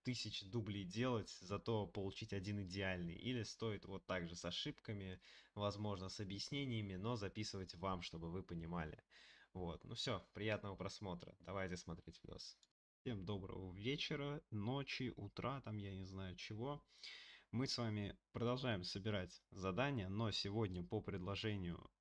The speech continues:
одного человека мы просто возьмём и соберём так, как есть. Возможно, с монтажом, возможно, без монтажа, там как пойдёт, короче. Один видос, одна попытка уже не удалась. Вот. Э, сейчас вторая попытка записи.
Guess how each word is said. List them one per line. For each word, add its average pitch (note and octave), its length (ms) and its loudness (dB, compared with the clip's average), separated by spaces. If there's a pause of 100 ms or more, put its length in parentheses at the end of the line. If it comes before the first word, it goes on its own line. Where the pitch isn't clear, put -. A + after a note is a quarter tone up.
одного F2+ 300 0
человека D3+ 480 0
мы A#2+ 200 0
просто A#2 380 -2
возьмём G2+ 400 -2
и - 20 -6
соберём A2 480 -2
так, - 280 -2
как - 180 -8 (240)
есть. G2 320 -4 (720)
Возможно, A#2 460 0
с - 100 -8
монтажом, D#3+ 680 2
возможно, F#2+ 460 -2
без G2 180 -4
монтажа, C#3 480 -2
там G#2 180 -4
как G#2+ 220 -2
пойдёт, F2+ 320 0
короче. F2 400 -2
Один G#2 400 0
видос, G2 340 0
одна G2 240 2
попытка F2+ 460 -4
уже F2+ 180 -2
не E2 100 0
удалась. A2+ 560 0 (1200)
Вот. A#2+ 340 6 (340)
Э, G2+ 280 2
сейчас - 480 2 (100)
вторая B2 320 2
попытка G#2+ 420 -2
записи. C3+ 640 0